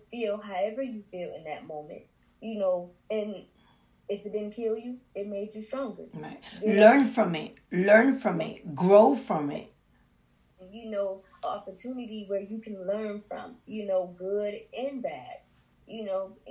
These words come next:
Speaker 1: God put, never puts more on you than what you can bear.
Speaker 2: Come
Speaker 1: You
Speaker 2: on.
Speaker 1: know, so get up and keep fighting, keep going. You know, it, it's not a war, it's a battle. And you just gotta
Speaker 2: Right.
Speaker 1: keep, keep going, keep going.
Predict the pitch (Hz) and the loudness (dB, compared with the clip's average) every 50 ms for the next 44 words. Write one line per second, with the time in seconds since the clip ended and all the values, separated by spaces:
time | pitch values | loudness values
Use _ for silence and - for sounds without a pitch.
0 | 185 190 185 190 202 208 214 - - _ _ _ - 226 - - - 196 180 185 | -8 -8 -8 -8 -8 -10 -12 -14 -16 _ _ _ -14 -14 -14 -14 -16 -20 -16 -12
1 | 202 220 214 220 220 226 220 - 226 220 214 214 208 196 185 220 240 247 226 196 | -6 -4 -4 -4 -4 -6 -8 -8 -10 -10 -8 -6 -6 -6 -6 -6 -6 -8 -10 -10
2 | 190 185 196 190 190 - - 220 214 - 196 185 185 180 190 233 247 220 - 214 | -10 -10 -10 -10 -12 -12 -16 -18 -16 -14 -14 -8 -4 -2 -2 -2 -2 -4 -8 -10
3 | 220 - _ - - 170 226 240 226 208 208 208 - 214 208 202 202 214 247 247 | -12 -18 _ -16 -14 -12 -10 -8 -6 -6 -6 -6 -6 -6 -6 -6 -6 -8 -8 -6
4 | 247 339 339 - - 202 214 214 - 254 254 269 - - 196 185 - - 220 220 | -4 -4 -6 -6 -8 -14 -16 -16 -14 -16 -16 -12 -10 -8 -6 -4 -4 -4 -6 -8
5 | 220 220 - 240 247 247 - 214 202 180 170 170 175 190 208 - _ _ _ _ | -10 -12 -12 -14 -14 -8 -4 -4 -2 -2 -4 -6 -10 -12 -14 -16 _ _ _ _
6 | _ _ - 240 233 220 196 196 196 190 - - - - - 180 202 - - - | _ _ -14 -12 -8 -6 -4 -4 -4 -6 -8 -10 -14 -12 -12 -12 -12 -12 -12 -12
7 | 220 214 - 240 240 220 220 214 202 185 180 202 196 196 190 - - 202 - - | -12 -10 -10 -10 -10 -8 -8 -8 -8 -6 -4 -2 0 0 -2 -2 -6 -10 -16 -16
8 | 196 185 202 208 214 214 - 170 160 175 180 180 185 185 180 - 185 175 170 165 | -14 -12 -12 -12 -12 -12 -14 -14 -14 -14 -16 -16 -18 -16 -12 -8 -6 -6 -6 -8
9 | 165 - - 220 214 - - _ _ - 220 214 - - - 190 170 156 - - | -10 -14 -14 -14 -14 -16 -16 _ _ -12 -12 -12 -8 -6 -4 -4 -4 -6 -10 -14
10 | - - 214 214 214 - - 185 175 160 165 - | -14 -12 -12 -12 -10 -6 -4 -4 -4 -4 -6 -12